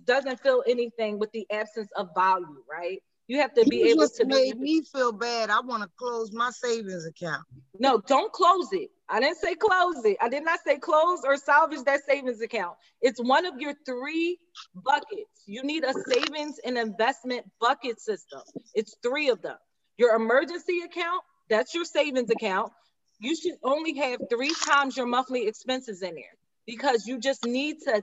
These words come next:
Speaker 1: touch that money and it needs to be secure, not under a mattress, <laughs> right? So when you have an emergency, you can use that money and not use credit cards. Then you wanna have that short-term goal and your retirement fund in place at the same time.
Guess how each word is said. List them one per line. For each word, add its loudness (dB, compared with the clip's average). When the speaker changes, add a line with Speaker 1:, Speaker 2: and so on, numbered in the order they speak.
Speaker 1:
touch 0
that 0
money -2
and -8
it -4
needs -6
to -14
be -10
secure, 0
not 4
under -4
a -8
mattress, 0
<laughs> 0
right? 0
So 4
when 2
you 4
have -2
an -10
emergency, -2
you 0
can -4
use -6
that 2
money -2
and -2
not 0
use -10
credit -6
cards. -14
Then -6
you -16
wanna 0
have -2
that 0
short-term 0
goal 0
and 0
your 0
retirement -4
fund -4
in -6
place -4
at -6
the -10
same -8
time. -10